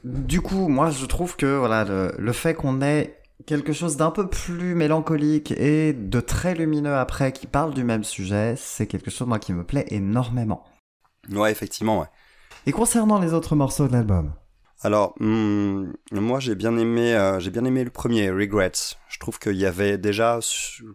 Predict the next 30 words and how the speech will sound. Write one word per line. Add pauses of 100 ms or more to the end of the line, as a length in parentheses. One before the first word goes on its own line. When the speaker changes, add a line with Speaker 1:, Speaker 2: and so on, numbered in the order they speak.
Speaker 2:
pour,
euh,
pour
démarrer,
une,
une
ambiance
et
une
voix
qui
s'installe
immédiatement. (420)
J'ai
tout
de
suite
accroché. (680)
Euh,
preuve
en
est
que
l'arrivée
des
percus
un
peu
plus
électro,